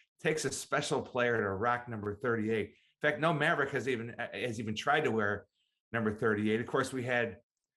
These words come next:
safety Jeff Heath wear thirty-eight for the Cowboys for seven years, the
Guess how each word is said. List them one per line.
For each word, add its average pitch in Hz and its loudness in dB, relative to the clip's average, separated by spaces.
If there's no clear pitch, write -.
safety 139 0
Jeff 131 0
Heath 151 0
wear 110 0
thirty-eight 113 0
for 113 -10
the 104 -4
Cowboys 110 0
for - -10
seven 98 -2
years, 104 -6
the 104 -2